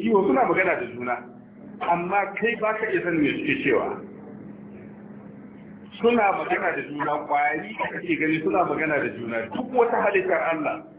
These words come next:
akwai basirar da Allah ya bata. Amma ba za ka iya ji ba, shi ko Allah yana jin kowane sauti na kowace halitta da ya yi a duniya. Saboda haka jin Allah da jin bawa ba ɗaya ba ne. Ganin Allah da kuma ganin bawa ba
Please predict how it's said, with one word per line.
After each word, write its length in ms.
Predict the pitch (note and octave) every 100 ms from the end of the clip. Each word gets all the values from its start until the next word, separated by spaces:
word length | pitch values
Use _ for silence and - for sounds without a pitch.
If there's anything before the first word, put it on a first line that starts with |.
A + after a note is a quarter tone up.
| -
akwai 480 | - - F3+ F3+ F3+
basirar 560 | - - - A3 G#3+ F3+
da 180 | F#3+
Allah 260 | E3 E3 C3+
ya 120 | B2+
bata. 280 | C3 - A2+ - - - - - - D#3+
Amma 180 | E3 A3
ba 80 | G3+
za 140 | F#3+
ka 80 | F3+
iya 160 | E3 C#3+
ji 60 | D3
ba, 80 | C3+
shi 200 | - A#3+
ko 140 | F#3+
Allah 320 | D#3 F#3+ G3+
yana 460 | F3 F3+ F3+ D#3 -
jin 200 | E3 - -
kowane 520 | G3+ G3+ G3 F3+ C#3 -
sauti 580 | - E3+ E3+ - D#3 - - -
na 120 | C#3 D#3 -
kowace 460 | G#3+ A#3 A3+ F#3+ F#3+
halitta 460 | D#3 C#3+ - E3+ D#3
da 60 | C3+
ya 120 | C3+
yi 80 | E3
a 100 | D#3
duniya. 420 | C3 B2 A#2 G2+ - - - - - - - -
Saboda 220 | D#4+ F4
haka 220 | - F#3 E3
jin 240 | - C#4 C4+
Allah 440 | A3 A3 A3+ F3
da 120 | - - -
jin 220 | F#3+ -
bawa 400 | C#3+ F3 E3 D#3
ba 120 | C#3+ E3+
ɗaya 240 | - B2
ba 80 | -
ne. 120 | - - - - - -
Ganin 320 | G3+ A3 A3
Allah 360 | G#3 G#3 - -
da 80 | -
kuma 200 | E3+ E3+
ganin 280 | F3 F#3+ F#3+
bawa 460 | F3+ F#3+ F3+ F#3 -
ba 80 | G#3